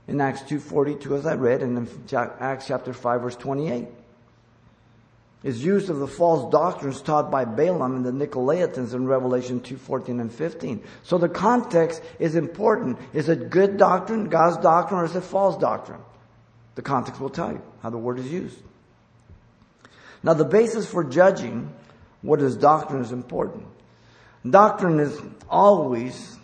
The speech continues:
based on what is found in the scriptures and taught. Due to the fact that it is God's revelation of truth,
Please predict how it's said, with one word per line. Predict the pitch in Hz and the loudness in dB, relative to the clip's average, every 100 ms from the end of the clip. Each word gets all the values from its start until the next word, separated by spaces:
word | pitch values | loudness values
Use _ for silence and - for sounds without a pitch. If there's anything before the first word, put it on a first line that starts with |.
| _ _ - 127 | _ _ -10 0
based | 170 170 170 | 2 2 0
on | 151 143 | -2 0
what | 139 139 | 0 0
is | 135 131 | 0 -2
found | - 156 151 147 135 | 0 2 2 0 -2
in | 131 | -2
the | 123 | -4
scriptures | - - 190 170 - - 98 - - - _ _ _ 107 | -8 -4 -4 -4 -8 -10 -10 -12 -20 -20 _ _ _ -6
and | 110 - | -6 -2
taught. | 135 92 - - - _ _ _ _ _ _ - - - - | -2 -2 -6 -18 -20 _ _ _ _ _ _ -20 -20 -18 -4
Due | 147 | -2
to | 160 208 | 0 2
the | 202 | 0
fact | - 156 131 135 - - - - - _ - | 2 4 4 2 -6 -16 -20 -20 -20 _ -10
that | 131 156 156 - - - - _ _ _ _ _ - | 2 2 2 -2 -14 -20 -20 _ _ _ _ _ -6
it | 160 | -4
is | 160 143 131 | -2 -2 2
God's | 156 156 156 - | 2 2 0 -8
revelation | 143 151 131 127 156 160 - 131 | 0 0 2 2 2 0 -4 -4
of | 110 - | -4 -10
truth, | - 185 113 - | -6 -6 -6 -10